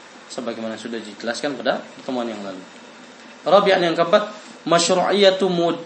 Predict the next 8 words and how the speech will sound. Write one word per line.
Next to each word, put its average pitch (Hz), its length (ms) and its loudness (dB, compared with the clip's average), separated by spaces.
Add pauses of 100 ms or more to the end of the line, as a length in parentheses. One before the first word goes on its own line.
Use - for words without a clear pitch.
(100)
muhajatil 190 960 4
musyrikin. 180 560 -2 (720)
Disyariatkannya 208 720 6
muhajah, 226 640 4 (840)
mendebat 143 480 4
kaum 165 240 0
musyrikin, 165 480 0 (1040)
li 120 100 -4